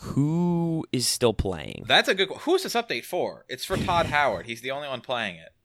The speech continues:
Speaker 2: They're actually just like, "All right, Mister
Speaker 1: Dude,
Speaker 2: Todd, Mister Howard,
Speaker 1: I think
Speaker 2: you
Speaker 1: you
Speaker 2: can,
Speaker 1: hit the
Speaker 2: uh,"
Speaker 1: nail on the head, because for some reason Todd Howard has decided this is, like, his little baby child.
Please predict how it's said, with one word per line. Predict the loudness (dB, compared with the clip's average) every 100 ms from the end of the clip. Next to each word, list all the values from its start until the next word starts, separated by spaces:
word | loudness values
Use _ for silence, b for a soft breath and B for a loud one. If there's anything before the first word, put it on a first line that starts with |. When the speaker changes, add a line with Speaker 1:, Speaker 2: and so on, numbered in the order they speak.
| -4
Speaker 2:
They're | 0
actually | 2 2 -2
just | -2 2
like, | 2 6
"All |
right, | 6 4
Mister | 4 4
Speaker 1:
Dude, | 4 6
Speaker 2:
Todd, | 4 4
Mister | -2 -4 2
Howard, | 4 6 4
Speaker 1:
I |
think | 2 4
Speaker 2:
you |
Speaker 1:
you | 6
Speaker 2:
can, | 6
Speaker 1:
hit |
the | 4
Speaker 2:
uh," |
Speaker 1:
nail | 4 4
on | 4
the | 2
head, | 4 6 4
because | 2 0 0
for | 0
some | 0 0 2
reason | 0 0 -2
Todd | 2 4
Howard | 6 6 6 4
has | 2
decided | -2 -2 2 4 2 0
this | -2 -2
is, | -2
like, | -2 -4
his | -6 -4
little | -2 -2
baby | -2 -2 -2
child. | -4 -6 -6 -8 -10